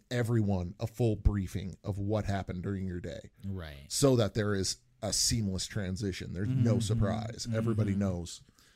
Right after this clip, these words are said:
Speaker 2: Yeah, because they have
Speaker 1: The
Speaker 2: to go to the same
Speaker 1: experience of
Speaker 2: job the
Speaker 1: Kevin
Speaker 2: next
Speaker 1: S-,
Speaker 2: day.
Speaker 1: Karen Setman is the experience of Ke-,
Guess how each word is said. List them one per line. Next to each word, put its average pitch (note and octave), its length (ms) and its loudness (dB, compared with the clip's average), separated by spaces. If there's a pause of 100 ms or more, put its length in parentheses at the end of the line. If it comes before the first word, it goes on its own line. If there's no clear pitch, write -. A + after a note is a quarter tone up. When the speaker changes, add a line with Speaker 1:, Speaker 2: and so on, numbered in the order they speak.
(480)
Speaker 2:
Yeah, D#3 300 4 (240)
because A2+ 240 2
they B2 60 6
have A#2+ 80 6
Speaker 1:
The B2+ 100 8
Speaker 2:
to - 20 0
go A#2+ 60 4
to A2+ 60 2
the G#2+ 80 6
same G#2 160 6
Speaker 1:
experience G2 100 2
of A#2+ 60 4
Speaker 2:
job B2 100 4
the C#3 60 12
Speaker 1:
Kevin B2+ 180 8
Speaker 2:
next G2+ 180 0
Speaker 1:
S-, E2+ 100 -2
Speaker 2:
day. G2+ 120 -10
Speaker 1:
Karen B2+ 300 6
Setman G2+ 500 -2
is G2 520 -4
the A2 80 -2
experience F#2+ 420 -4
of F2+ 80 -10
Ke-, F#2 240 -4